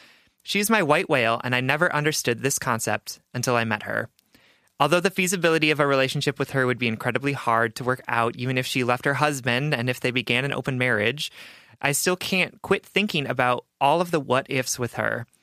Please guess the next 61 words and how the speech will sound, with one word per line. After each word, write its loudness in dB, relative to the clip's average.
I've 0
told 0
her 0
I 2
need -2
to -6
set 2
emotional 0
boundaries 0
with -6
her 2
because -2
I -2
can't -2
allow 2
myself -2
to -2
get 0
invested -2
with -2
someone -2
who -4
will 2
only 0
let 0
me -4
down. -2
She 0
said 2
she 0
understands 0
and -2
can -2
respect -2
that, 0
but 0
then 2
she'll 0
text -4
me -2
stuff -2
about 0
how 0
beautiful 0
and -2
special -2
I 2
am -2
and -2
how 2
I 2
deserve 2
someone 0
great 0
and -2
how 0
she -6
can't -4
imagine -2
me -2
s-, -4